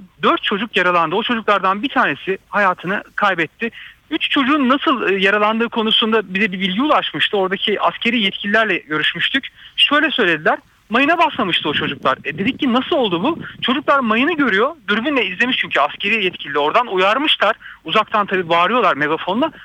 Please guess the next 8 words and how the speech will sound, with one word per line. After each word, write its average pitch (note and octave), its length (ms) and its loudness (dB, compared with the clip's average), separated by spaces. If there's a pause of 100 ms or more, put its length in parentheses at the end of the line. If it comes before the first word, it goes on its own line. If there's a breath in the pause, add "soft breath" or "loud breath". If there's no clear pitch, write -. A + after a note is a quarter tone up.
(160 loud breath)
Ama A3+ 180 2
seslerini A#3 640 0
ulaşa-, G#3+ 320 0
ulaştıramamışlar. G3 840 0 (340 loud breath)
Çocuklar A#3 360 0
mayınlı B3+ 360 2
alanda G3+ 380 2
dolaşırken C#4+ 580 0